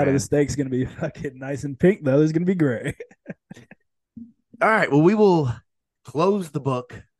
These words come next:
Speaker 1: as Matt would say, on this week and do so quickly and aggressively. Um, and yes, we close the book on the week and we will move on now. Uh, and on the other side, we're gonna talk about, uh, the bye week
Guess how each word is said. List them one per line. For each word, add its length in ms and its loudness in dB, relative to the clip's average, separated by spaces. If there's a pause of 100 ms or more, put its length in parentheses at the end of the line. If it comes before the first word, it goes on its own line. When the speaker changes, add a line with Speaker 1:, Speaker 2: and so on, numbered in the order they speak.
(240)
Speaker 1:
as 160 -6
Matt 240 -4
would 160 -6
say, 560 -6
on 140 -6
this 220 -8
week 320 -4
and 200 -8
do 160 -2
so 220 -6
quickly 560 -6
and 100 -6
aggressively. 760 -8 (400)
Um, 540 -4
and 180 -4
yes, 360 -4 (460)
we 180 -6
close 280 -2
the 80 -2
book 280 -2
on 160 0
the 60 2
week 300 -2
and 80 -6
we 80 -2
will 100 0
move 240 0
on 260 0
now. 420 -4 (540)
Uh, 160 -4
and 140 -2
on 100 2
the 60 0
other 140 0
side, 220 0
we're 120 0
gonna 180 -4
talk 280 -4
about, 480 -4 (240)
uh, 400 -4 (260)
the 80 -4
bye 300 2
week 440 -6